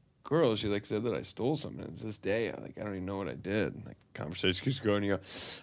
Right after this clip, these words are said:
"I did get fired from the Chicago Reader. There was a guy there, journalist, and he said that I had stole something." And I didn't know. And I'm, <laughs> we're all like,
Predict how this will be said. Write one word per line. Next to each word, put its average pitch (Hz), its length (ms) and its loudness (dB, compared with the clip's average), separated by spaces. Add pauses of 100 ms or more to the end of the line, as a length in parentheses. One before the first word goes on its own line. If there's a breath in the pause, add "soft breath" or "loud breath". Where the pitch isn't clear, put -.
"I 127 60 2
did 190 240 8
get 226 140 10
fired 156 260 10
from 143 100 6
the 123 60 8
Chicago 113 420 6
Reader. 104 540 8
There 110 80 6
was 120 120 6
a - 60 6 (400)
guy 147 300 4
there, 95 300 4
journalist, 101 540 6
and 95 120 0
he 104 200 -2 (140)
said - 300 2
that 147 120 4
I 120 40 8
had 95 160 6
stole 170 400 12
something." 78 400 4
And 107 140 4
I 190 120 12
didn't 175 200 12
know. 127 120 12
And 131 120 12
I'm, 151 220 12
<laughs> 156 80 8
we're 147 120 12
all 135 140 12
like, 117 200 12